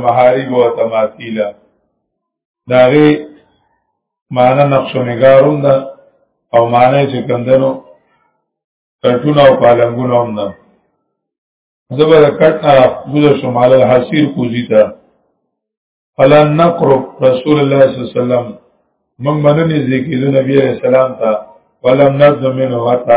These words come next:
نطهر." دا د حیض ابتدایي ورځې دي. چې کله به کې ورځ نیمه به تېره شوه او وینه به کمه شوه، نو دا مخکې حالات تیر شو. دا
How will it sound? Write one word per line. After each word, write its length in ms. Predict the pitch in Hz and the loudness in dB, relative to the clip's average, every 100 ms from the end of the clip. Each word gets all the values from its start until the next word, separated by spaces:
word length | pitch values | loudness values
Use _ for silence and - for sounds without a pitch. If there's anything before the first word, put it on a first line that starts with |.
| 117 | 0
نطهر." 540 | 113 - 110 110 104 - _ _ _ 135 | -2 -6 -8 -2 -2 -4 _ _ _ 0
دا 120 | 143 143 | 2 4
د 60 | 131 | 2
حیض 200 | 156 165 - 139 | 2 0 -2 -10
ابتدایي 540 | 131 120 120 123 123 | -10 -6 0 0 0
ورځې 280 | 113 107 104 | -2 -4 -8
دي. 100 | 101 98 _ _ _ _ _ | -12 -14 _ _ _ _ _
چې 120 | - 117 | -10 -2
کله 180 | 139 135 | 2 2
به 80 | 131 | 0
کې 80 | 127 | 0
ورځ 220 | 135 156 156 | 0 2 0
نیمه 200 | 147 135 | -2 -2
به 140 | 127 127 | 0 0
تېره 260 | 160 165 160 151 | 0 0 0 0
شوه 180 | 147 135 - - _ _ - | 0 0 -2 -14 _ _ -2
او 60 | 120 | -2
وینه 240 | 143 143 135 | 0 0 2
به 120 | 123 | 2
کمه 300 | 131 147 147 | 2 0 0
شوه، 160 | - 131 | -2 -4
نو 60 | |
دا 120 | 120 120 | 0 0
مخکې 320 | 131 127 127 120 | 0 -6 -6 -2
حالات 300 | 117 127 127 - | 0 0 -2 -4
تیر 160 | 135 135 | -8 -10
شو. 200 | - 107 _ _ _ _ _ _ | -14 -20 _ _ _ _ _ _
دا 260 | 123 127 143 | -4 2 4